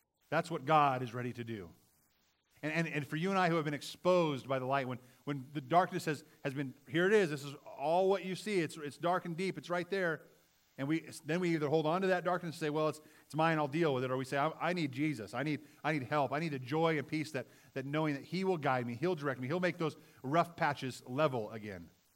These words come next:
If we cling to that, we're going to have joy. If we don't cling to that and cling to the darkness, we are not gonna have the joy that he wants to give. And here's what it says in verse seventeen.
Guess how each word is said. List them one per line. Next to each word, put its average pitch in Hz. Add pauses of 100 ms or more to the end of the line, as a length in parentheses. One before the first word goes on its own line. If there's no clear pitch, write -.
(840)
If 127
we 139
cling 175
to 160
that, 170 (1400)
we're 131
going 147
to 139
have 135
joy. 85 (1500)
If 127
we 120
don't 135
cling 147
to 139
that 143 (120)
and 120
cling 127
to 110 (280)
the 110
darkness, 123
we 110
are 110
not 110
gonna 104
have 101
the 92
joy 104 (560)
that 101
he 104
wants 107
to 107
give. 113
And 101
here's 127
what 123
it 107
says 113
in 110
verse 107
seventeen. 104